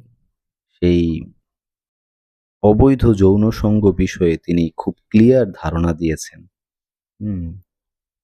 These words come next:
এই বিষয়টি খুবই আশ্চর্যের, কারণ আমরা দেখতে পাই সমাজের গুরুদেবরা,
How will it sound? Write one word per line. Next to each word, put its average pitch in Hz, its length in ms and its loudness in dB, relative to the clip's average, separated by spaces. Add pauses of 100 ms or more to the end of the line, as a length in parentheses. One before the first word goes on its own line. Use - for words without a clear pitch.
(480)
এই 120 120 0
বিষয়টি 127 340 -2
খুবই 123 360 -2
আশ্চর্যের, 95 680 -4 (640)
কারণ 104 200 2
আমরা 113 200 2
দেখতে 107 380 -2
পাই 87 180 0
সমাজের 101 520 0
গুরুদেবরা, 98 640 0